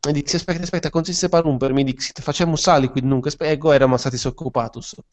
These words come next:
Et dixit, non, aspecta, aspecta, quinque temporis puncta, eh? Et, eh, me interrogavit, et ego respondi latine, sic, simpliciter. <laughs> Non fuit res, eh,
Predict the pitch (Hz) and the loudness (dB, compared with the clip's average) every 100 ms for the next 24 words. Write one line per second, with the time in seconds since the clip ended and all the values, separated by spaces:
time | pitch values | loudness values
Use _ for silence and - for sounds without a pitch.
0 | - - - - 156 - 135 143 139 127 | -20 -18 -16 -14 -14 -2 0 2 0 0
1 | 165 208 220 - 220 214 220 208 190 190 | 2 4 4 0 -2 0 0 0 0 0
2 | 208 208 202 180 190 185 208 185 147 196 | -2 0 0 2 2 2 2 0 2 6
3 | 208 220 - - _ _ - 135 - 135 | 6 6 2 -14 _ _ -2 -2 0 -2
4 | - - 143 131 120 110 143 127 120 127 | -2 -4 0 2 2 0 -2 0 0 2
5 | 131 127 120 - 127 113 113 - 113 117 | 4 4 2 0 -2 -2 0 0 -2 -2
6 | 117 120 113 110 - 117 113 113 113 113 | -4 -2 -2 -4 -8 -8 -6 -4 -4 -4
7 | 117 - 127 113 135 - - - - 123 | -8 -4 -4 -4 -4 -10 -18 -14 -6 -6
8 | 113 135 - - 127 - - - - - | -4 -4 -6 -2 0 0 -2 -10 -20 -10
9 | - - _ - 131 - 220 233 214 - | -10 -10 _ -6 -4 -2 -4 0 2 4
10 | 165 165 151 143 135 131 147 135 - 135 | 4 6 4 6 4 4 2 2 2 0
11 | 117 | 0